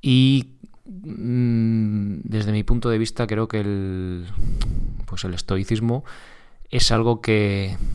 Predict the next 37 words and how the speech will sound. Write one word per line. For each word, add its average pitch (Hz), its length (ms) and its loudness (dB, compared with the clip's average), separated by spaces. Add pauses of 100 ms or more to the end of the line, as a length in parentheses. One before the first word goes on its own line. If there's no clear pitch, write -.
(100)
que 101 100 0
nos 98 140 -2
puede 117 180 6
ayudar, 117 480 2 (180)
al 101 160 -2
menos 123 300 2
a 113 380 2 (240)
ver 107 280 -2
las 110 160 4
cosas 104 640 0
desde 95 560 0
otro 107 300 0
punto 95 240 0
de 90 100 0
vista. 90 400 -6 (1160)
Eh, 131 160 -2
me 117 100 2
habéis 127 160 2
pedido 156 560 4 (440)
alguna 110 340 2
carta 113 360 2
de, 104 460 -2 (220)
de, 95 480 -4 (100)
de 95 120 0
Séneca 113 320 0
que 98 120 -4
tuviera 113 260 0
que 107 120 0
ver, 120 180 2
pues, - 180 -2
un 110 100 0
poco 117 200 6
con 110 100 0
la 101 80 -2
situación 104 380 2
actual, 95 420 0
¿no? 139 160 -8